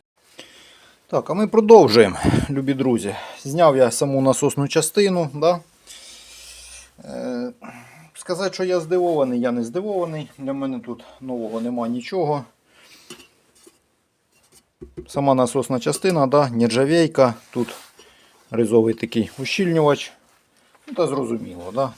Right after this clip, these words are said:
Це ми приймаємо в сторону, щоб воно нам не заважало. Тут крильчатка, да? Понятно, що все це діло гуркотить, гримить, так що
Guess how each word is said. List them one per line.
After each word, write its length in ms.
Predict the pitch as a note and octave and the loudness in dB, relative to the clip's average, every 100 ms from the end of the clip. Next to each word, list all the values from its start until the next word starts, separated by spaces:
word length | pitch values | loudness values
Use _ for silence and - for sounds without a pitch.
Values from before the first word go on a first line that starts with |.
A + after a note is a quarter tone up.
| - _ _ _ - | -20 _ _ _ -10
Це 120 | G2+ | -8
ми 120 | F#2 | -8
приймаємо 500 | G#2+ A2+ A2 A2+ C3 | -4 -4 -2 -6 -8
в 60 | - | -12
сторону, 480 | F#3 F3 B2 A2+ - | -10 -8 -8 -12 -16
щоб 120 | G#3+ - | -20 -20
воно 120 | A2 G#2 | -20 -20
нам 100 | G#2 _ - _ _ D3 | -20 _ -20 _ _ -20
не 160 | F3+ | -18
заважало. 800 | F3+ F#3+ G3 D#3+ F3 D3+ D3 C#3+ - _ _ _ - _ _ _ _ - - _ _ _ _ _ _ _ _ _ - D#2 - | -14 -12 -12 -10 -8 -8 -10 -14 -20 _ _ _ -20 _ _ _ _ -20 -20 _ _ _ _ _ _ _ _ _ -18 -8 -2
Тут 160 | D3 - C#2+ - - - _ - - - _ _ _ _ | 0 2 0 0 -6 -18 _ -20 -20 -20 _ _ _ _
крильчатка, 640 | F3 G3 - B3 A3 - | -2 0 6 6 6 0
да? 240 | C#3+ F#3 F#3 - _ - - - _ - - - - - - - - _ _ | 0 0 -2 -12 _ -18 -18 -18 _ -20 -20 -20 -20 -20 -20 -20 -20 _ _
Понятно, 440 | C3 B2+ A2 - A2 | -4 -2 -2 -4 -6
що 120 | A2+ | -6
все 180 | - A2+ | -6 -6
це 140 | A#2 | -4
діло 200 | G#2 A2 G#2+ | 0 2 2
гуркотить, 520 | A#2 A2+ C3+ C3 A#2 | 0 0 0 0 -2
гримить, 440 | A#2 B2+ A#2+ A2+ - | 0 0 2 0 2
так 240 | A2+ G2+ | 2 2
що 180 | - | -2